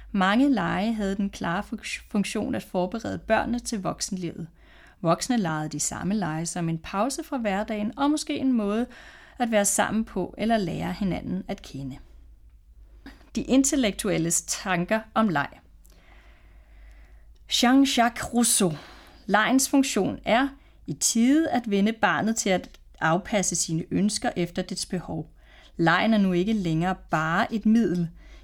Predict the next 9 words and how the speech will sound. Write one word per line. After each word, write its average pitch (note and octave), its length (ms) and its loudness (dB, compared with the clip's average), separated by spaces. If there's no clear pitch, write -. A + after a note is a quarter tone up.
i F3+ 140 0
opdragelsens D#3+ 720 0
tjeneste, D#3+ 640 -4
men F#3 180 0
selve C4+ 640 0
den F#3+ 120 -2
naturlige A#3+ 800 -2
udtryksform G3+ 800 -4
s-, - 560 -10